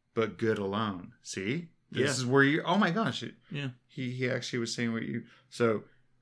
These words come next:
Speaker 1: call, "Nor anything at all at any time call God, but good alone."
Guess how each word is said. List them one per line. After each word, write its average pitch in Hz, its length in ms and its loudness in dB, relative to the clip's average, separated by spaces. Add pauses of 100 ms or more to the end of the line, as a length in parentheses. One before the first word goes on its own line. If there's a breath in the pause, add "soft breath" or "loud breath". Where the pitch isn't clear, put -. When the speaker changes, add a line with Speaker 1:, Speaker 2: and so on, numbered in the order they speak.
(340)
Speaker 1:
call, - 340 2 (760)
"Nor 127 400 6
anything 147 520 4
at 139 160 2
all 110 420 2
at 104 180 0
any 127 220 0
time 110 440 -2
call 104 340 -2
God, 107 640 2
but 107 260 0
good 104 560 4
alone." 95 600 -8